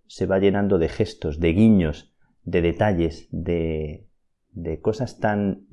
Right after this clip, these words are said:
tan humanas, tan cotidianas, que ahora, después de seis meses y medio, siento como en el corazón una sensación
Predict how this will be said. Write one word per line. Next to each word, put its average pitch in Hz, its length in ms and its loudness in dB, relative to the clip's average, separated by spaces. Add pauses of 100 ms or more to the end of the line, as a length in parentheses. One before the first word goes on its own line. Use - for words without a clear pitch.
(220)
tan 120 320 -4
humanas, 95 680 -2 (340)
tan 92 220 -2
cotidianas, 95 800 0 (460)
que - 440 -2
ahora, 139 420 4
después 117 400 0
de 135 80 0
seis 120 300 -2
meses 113 360 -2
y 110 60 -2
medio, 117 380 0 (1040)
siento 139 380 -2
como 135 280 2
en 120 120 4
el 113 340 4
corazón 110 680 -2
una 101 480 0
sensación 90 1080 -4